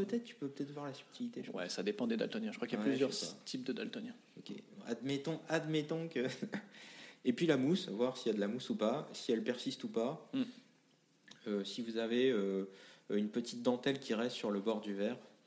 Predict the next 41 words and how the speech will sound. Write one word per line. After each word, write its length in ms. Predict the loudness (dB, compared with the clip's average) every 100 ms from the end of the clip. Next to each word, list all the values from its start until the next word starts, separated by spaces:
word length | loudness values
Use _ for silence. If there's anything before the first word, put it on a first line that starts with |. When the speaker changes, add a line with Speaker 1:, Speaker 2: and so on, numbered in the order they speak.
| _ _ _ _ _ _ _ _
Speaker 1:
si 200 | -18 -18
tu 240 | -12 -2 0
as 180 | 0 -4
Speaker 2:
Hmm. 160 | -4 -4 -6 -16 _ _ -10
Speaker 1:
une 80 | -6
dentelle 360 | -6 -4 -4 -4
qui 160 | -8
reste 200 | -6 -8
sur 140 | -10 -8
le 80 | -6
bord 180 | -4
du 140 | -4 -6
verre. 220 | -4 -6 -2
Speaker 2:
Te 80 | -2
reprends 240 | 0 -2
pas 120 | 2
à 40 | 0
chaque 180 | 0 -6
fois 140 | -6
que 60 | -6
je 40 |
te 40 | -4
Speaker 1:
Ouais, 60 |
Speaker 2:
montre, 160 | -2 0
je 40 | 2
me 40 |
Speaker 1:
c'est 60 | 2
Speaker 2:
montre 120 | 2
du 60 | 2
doigt, 140 | 2
Speaker 1:
pénible, 80 | 2
je 40 | -2
Speaker 2:
juste 140 | -4
Speaker 1:
suis 80 | -2
Speaker 2:
pense-y 140 | -2
Speaker 1:
désolé. 200 | -2 -4 -10
Speaker 2:
pour, 120 | -12 -10 -8
pense-y 180 | -8
pour 140 | -8 -10
la 60 |
suite. 200 | -12 -12